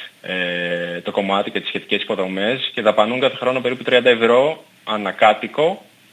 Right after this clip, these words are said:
ε, σε σχετικά έργα. Ε,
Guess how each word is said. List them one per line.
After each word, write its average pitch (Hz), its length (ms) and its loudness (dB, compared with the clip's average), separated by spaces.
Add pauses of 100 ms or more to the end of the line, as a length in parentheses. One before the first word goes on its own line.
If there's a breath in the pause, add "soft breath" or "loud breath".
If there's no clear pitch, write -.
(140)
ε, 117 100 -6 (960)
σε - 80 -10
σχετικά 120 400 4 (580)
έργα. 85 300 2 (720 loud breath)
Ε, 101 320 -2